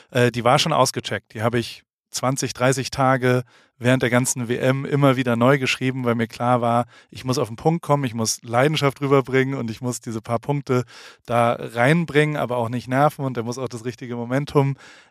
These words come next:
erwischen. Aber inzwischen im, im Arbeitsalltag schreibe ich nicht mehr so viel Mails, aber ich bin schon sehr viel in Calls. Also das muss ich schon sagen, dass,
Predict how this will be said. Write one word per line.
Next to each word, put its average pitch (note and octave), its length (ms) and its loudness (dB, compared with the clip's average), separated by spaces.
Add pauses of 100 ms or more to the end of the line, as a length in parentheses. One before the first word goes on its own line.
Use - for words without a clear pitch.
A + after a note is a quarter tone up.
erwischen. C#3+ 340 2
Aber A#2+ 160 2
inzwischen B2 460 -2
im, A#2 240 -6
im A2+ 180 -6
Arbeitsalltag A2 720 -4
schreibe A#2 240 -8
ich - 180 -18
nicht B2+ 240 -2
mehr G#2+ 320 -6 (360)
so C#3+ 200 4
viel D3+ 220 -4
Mails, D3 260 0
aber B2+ 120 -2
ich A#2 80 -8
bin C3 100 -8
schon A2 160 -8
sehr A2 160 -6
viel G#2+ 140 -14
in G2 120 -16
Calls. - 380 -12
Also A2 220 -10
das A2 140 -10
muss A#2 140 -6
ich A#2 80 -6
schon A2 200 -8
sagen, G#2+ 300 0
dass, G#2+ 200 -4